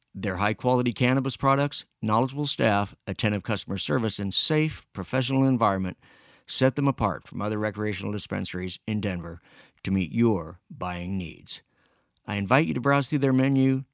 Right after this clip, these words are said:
check out their specials, and contact them with any questions you may have about recreational marijuana. Wellspring Collective is located in Denver at seventeen twenty-four South Broadway,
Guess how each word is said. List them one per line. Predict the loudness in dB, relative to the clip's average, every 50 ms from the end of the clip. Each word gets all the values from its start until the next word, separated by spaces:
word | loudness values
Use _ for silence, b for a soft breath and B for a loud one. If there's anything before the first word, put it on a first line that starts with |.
| _ _
check | -2 0 0 0 2
out | -2 -2 -2
their | -4 -6
specials, | -6 -2 -2 -2 -2 -2 -4 -6 -6 -6 -8 _
and | -8 -8 -4
contact | -2 -2 -2 -2 -2 -2 -2 -4 -4 -6
them | -8 -8 -6
with | -6 -6
any | -4 -6 -4
questions | -2 -2 -2 -2 -2 -4 -6 -4 -4
you | -4
may | -2 -2 0 0
have | 0 0 -2 -4 -8 -12 -14 _ -12
about | -10 -8 -8 -8 -8
recreational | -10 -10 -8 -6 -6 -6 -6 -6 -6 -6 -4
marijuana. | -4 -4 -4 -6 -8 -8 -10 -12 -12 -14 -18 -20 _ b b b b b b b b b b b b b
Wellspring | -2 0 0 0 0 0 0 0 2
Collective | 2 4 2 2 2 0 -2 -2
is | -2 0 2
located | 2 2 2 2 0 0 0 0 -2 -2
in | -2 -4 -2 0
Denver | 0 0 0 -2 -2 -4 -6 -6 -8
at | -10 -8 -2
seventeen | 0 2 2 2 2 2 0 -2 0
twenty-four | 0 0 0 0 0 0 -2 -2 -2 -2
South | -2 -2 0 0 -2 -2 _
Broadway, | -2 -2 -2 -2 -4 -6 -8 -8 -10